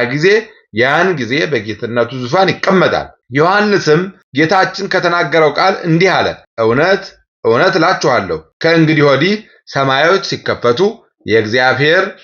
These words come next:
መላእክት ወደ ሰው ልጅ ሲወርዱ ሲወጡ ታያላችሁ" አላቸው የሚል ነው። ሐዋርያው ይሁዳም "እነሆ እግዚአብሔር ይፈርድ ዘንድ አእላፋት የሆኑ ቅዱሳን መላእክቶቹን አስከትሎ ይመጣል" አለ።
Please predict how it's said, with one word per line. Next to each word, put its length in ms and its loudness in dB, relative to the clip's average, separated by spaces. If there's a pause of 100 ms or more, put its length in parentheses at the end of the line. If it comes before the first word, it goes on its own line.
(220)
መላእክት 520 -2
ወደ 200 0
ሰው 200 2
ልጅ 180 2
ሲወርዱ 500 0 (180)
ሲወጡ 440 2 (280)
ታያላችሁ" 680 -2
አላቸው 400 0 (360)
የሚል 560 2
ነው። 140 0 (300)
ሐዋርያው 540 2
ይሁዳም 460 2 (120)
"እነሆ 320 -2
እግዚአብሔር 500 2
ይፈርድ 440 0
ዘንድ 420 2 (360)
አእላፋት 720 0 (280)
የሆኑ 320 2 (140)
ቅዱሳን 580 -2
መላእክቶቹን 680 0
አስከትሎ 540 -4
ይመጣል" 540 0
አለ። 160 0